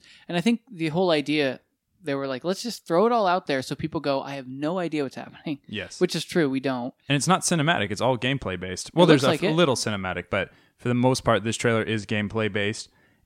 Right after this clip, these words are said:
Speaker 2: And it looks, yes,
Speaker 1: By the way,
Speaker 2: Bioshock,
Speaker 1: game-,
Speaker 2: that's easy.
Speaker 1: gameplay actually looks quite interesting.
Speaker 2: It looks like almost Doom-ish,
Speaker 1: It's a
Speaker 2: like new
Speaker 1: first-person
Speaker 2: Doom.
Speaker 1: shooter, but,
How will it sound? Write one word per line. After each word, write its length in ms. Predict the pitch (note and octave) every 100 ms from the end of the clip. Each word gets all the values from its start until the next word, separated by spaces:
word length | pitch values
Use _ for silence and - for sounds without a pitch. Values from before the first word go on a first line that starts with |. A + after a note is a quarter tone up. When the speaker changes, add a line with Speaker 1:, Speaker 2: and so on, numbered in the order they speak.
| -
Speaker 2:
And 460 | G#2+ A2 G#2+ G#2 - A#2+
it 260 | A#2 - F2
looks, 500 | A2+ C#3 - - - -
yes, 340 | B2 G#2 - - -
Speaker 1:
By 100 | F3
the 80 | A3
way, 60 |
Speaker 2:
Bioshock, 100 | F#3 A2+
Speaker 1:
game-, 80 | A#2
Speaker 2:
that's 180 | A#2+ G#2+
easy. 320 | A2 G#2 A2+ A2+ D3 D3
Speaker 1:
gameplay 480 | D#3+ A3+ B3 A3
actually 280 | C#3 D#3+ E3+
looks 300 | C#3+ C#3+ - - _
quite 220 | - D3+
interesting. 500 | C#3 G3+ C#3+ - - - _ - -
Speaker 2:
It 80 | C3+
looks 180 | G3+
like 160 | G#3+ E3+
almost 340 | D3+ D3+ A#2
Doom-ish, 540 | A2+ D3 C3 F#2 - -
Speaker 1:
It's 100 | E3+
a 40 |
Speaker 2:
like 60 | F#3
new 40 |
Speaker 1:
first-person 500 | G#3 A3+ - C4 A#3+ -
Speaker 2:
Doom. 40 |
Speaker 1:
shooter, 480 | G#2 D4 C#4+ F#3+ D#3
but, 460 | C#3+ - F3+ E3+